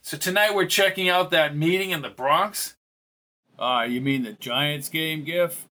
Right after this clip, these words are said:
Perkins revealed a wide space between his teeth when he smiled. "Well, I wish it was the Giants game."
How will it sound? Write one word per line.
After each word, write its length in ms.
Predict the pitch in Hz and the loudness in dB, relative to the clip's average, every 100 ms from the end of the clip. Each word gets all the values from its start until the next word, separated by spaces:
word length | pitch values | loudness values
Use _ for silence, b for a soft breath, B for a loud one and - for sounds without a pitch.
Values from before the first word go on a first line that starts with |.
| _ _ | _ _
Perkins 360 | 175 170 151 147 | -2 -2 -4 -8
revealed 420 | 135 147 147 127 | -4 0 2 0
a 60 | |
wide 380 | 120 131 135 127 | -2 0 0 0
space 400 | - - 143 131 | -4 -4 -4 -4
between 420 | 104 101 135 123 | -8 -12 -10 -10
his 220 | 110 92 - | -8 -8 -8
teeth 320 | 151 139 113 | -6 -8 -10
when 100 | 101 | -12
he 60 | |
smiled. 540 | 92 - 120 120 101 78 _ _ _ _ _ _ _ _ | -10 -10 -8 -8 -8 -10 _ _ _ _ _ _ _ _
"Well, 180 | 143 156 | 4 6
I 140 | 165 | 6
wish 320 | 180 208 208 | 4 4 6
it 120 | 185 175 | 2 4
was 320 | 190 202 196 | 4 6 4
the 120 | 151 | -4
Giants 500 | - 131 120 113 - | -2 -2 -2 -6 -8
game." 400 | 120 110 110 120 | -8 -8 -10 -14